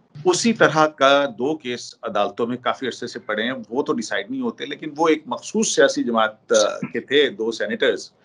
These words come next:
और उनको उस वक्त तक रखा गया जब एक मखसूस सियासी जमात की पंजाब के अंदर अक्सरियत नहीं होगी, तो फिर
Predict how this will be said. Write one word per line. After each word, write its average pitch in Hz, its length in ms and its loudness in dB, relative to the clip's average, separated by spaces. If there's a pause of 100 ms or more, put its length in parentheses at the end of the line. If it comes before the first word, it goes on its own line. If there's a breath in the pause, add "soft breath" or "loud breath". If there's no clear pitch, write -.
(420 soft breath)
और 139 160 4
उनको 151 260 0
उस 143 160 -4
वक्त 156 180 -2
तक 156 120 -2
रखा 131 240 0
गया 143 180 -6
जब 123 360 -4 (100)
एक 156 240 -2
मखसूस 220 520 0
सियासी 135 260 2
जमात 113 400 0
की 127 60 -8
पंजाब 101 380 0
के - 140 -4
अंदर 110 160 0
अक्सरियत 135 520 -2
नहीं 151 120 -6
होगी, 131 280 0
तो 139 260 -4
फिर 170 140 -4